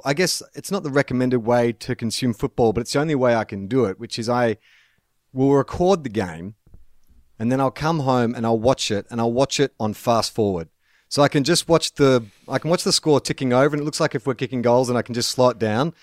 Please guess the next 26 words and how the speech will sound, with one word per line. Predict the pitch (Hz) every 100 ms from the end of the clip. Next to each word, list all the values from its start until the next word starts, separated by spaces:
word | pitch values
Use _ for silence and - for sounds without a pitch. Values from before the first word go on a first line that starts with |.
| _ _ -
But | 135
as | -
soon | 170
as | 160
the | 143
opposition | - 127 135 127
gets | 123 135
a |
run | 117 131
on, | 160
I, | 135 135
I | 117
hit | 143
fast | - 123 117
forward | - 123 131
again. | 135 170 196
So | 165 160
I | 185
came | 170 151
home | 131 135 123
and | 117
watched | 120 -
that | 123 -
Freo | - 123 113
Saints | 101 117 110 -
game, | - 92 90